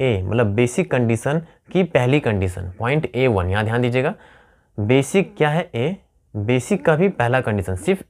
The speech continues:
ए वन ही चेक होगा, only ए वन चेक।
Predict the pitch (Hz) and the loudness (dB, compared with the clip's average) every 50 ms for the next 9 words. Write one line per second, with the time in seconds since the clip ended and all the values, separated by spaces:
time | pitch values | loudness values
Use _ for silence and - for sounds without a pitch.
0 | - 123 135 156 175 175 156 127 139 165 196 190 147 120 160 202 185 - - 170 | -6 -2 0 2 2 2 2 2 2 2 2 2 2 2 2 0 2 2 0 0
1 | 165 165 - 143 117 101 90 87 90 - - _ _ _ _ _ _ 120 120 127 | 0 0 -2 -2 -2 -2 -2 -4 -6 -12 -20 _ _ _ _ _ _ -2 -2 0
2 | 143 151 160 175 190 214 240 240 _ _ _ _ _ _ _ _ _ _ _ _ | 2 2 2 4 2 2 0 -4 _ _ _ _ _ _ _ _ _ _ _ _
3 | _ _ _ _ _ _ _ _ - 123 127 139 151 156 139 123 127 143 165 185 | _ _ _ _ _ _ _ _ -6 -2 0 2 2 2 2 2 0 0 0 -2
4 | 175 - _ _ _ _ _ _ - - - 143 131 113 92 - | -4 -8 _ _ _ _ _ _ -20 -4 0 0 2 2 0 -4